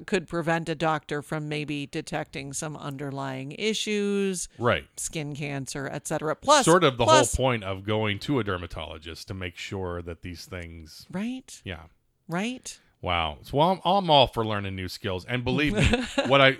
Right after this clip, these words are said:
Speaker 2: what I've learned so far from this story is that apparently in some cases, toenail clippers and b-, dental floss can be used as cutting tools.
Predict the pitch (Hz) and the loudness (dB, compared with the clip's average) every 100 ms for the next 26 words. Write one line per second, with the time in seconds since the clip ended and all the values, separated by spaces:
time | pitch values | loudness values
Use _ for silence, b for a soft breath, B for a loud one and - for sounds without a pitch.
0 | 127 135 143 170 139 143 123 - 123 - | 2 6 6 6 4 0 0 0 0 2
1 | 143 131 117 110 98 - 117 101 92 92 | 2 2 -2 -4 -6 -6 -4 -2 -2 -4
2 | 87 b b 104 104 110 101 120 120 120 | -8 b b -2 2 0 2 2 2 2
3 | 110 98 95 - 101 - 95 98 90 - | 2 0 -2 -2 -4 -4 -6 -6 -6 -2
4 | 151 131 101 101 90 92 90 120 175 196 | 0 0 -2 -4 -4 -6 -6 -8 -8 -10
5 | 147 165 131 175 196 - 107 90 87 - | -8 -8 -2 -2 0 -4 -2 -2 -2 -6
6 | - 113 107 110 101 98 - 113 98 92 | -12 -10 -8 -6 -6 -8 -4 -4 -4 -6
7 | 82 76 - - | -10 -14 -16 -18